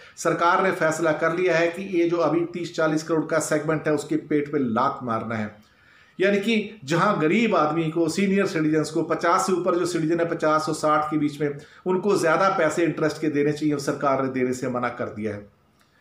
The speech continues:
ये लगता है ऐसे कि जैसे कोई scheme बनाई जा रही है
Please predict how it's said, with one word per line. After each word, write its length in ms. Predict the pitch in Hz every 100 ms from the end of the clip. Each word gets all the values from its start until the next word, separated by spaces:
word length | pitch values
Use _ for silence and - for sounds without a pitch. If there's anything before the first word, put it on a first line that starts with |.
| _ -
ये 160 | 156 196
लगता 300 | 180 170 196
है 100 | 185
ऐसे 220 | 175 190
कि 120 | 196
जैसे 220 | 185 180 190
कोई 140 | 185
scheme 340 | - 196 190
बनाई 260 | 165 156 165
जा 180 | 151 147
रही 220 | 170 170
है 300 | 175 180